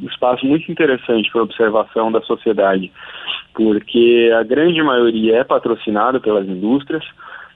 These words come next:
e não é só uma questão do patrocínio em si. A gente vê muito claramente como esse patrocínio influencia na programação científica. Então, você tem eventos de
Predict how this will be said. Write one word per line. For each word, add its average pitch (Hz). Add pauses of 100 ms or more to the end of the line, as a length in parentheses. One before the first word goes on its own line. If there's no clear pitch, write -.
e 143
não 160
é 180
só 170
uma 165
questão 156
do 175
patrocínio 156
em 139
si. 101
A 98
gente 113 (180)
vê 120
muito 143
claramente 135
como 156
esse 120
patrocínio 117 (300)
influencia 147
na 156
programação 156
científica. 143 (100)
Então, 104
você 127
tem 139
eventos 107
de 98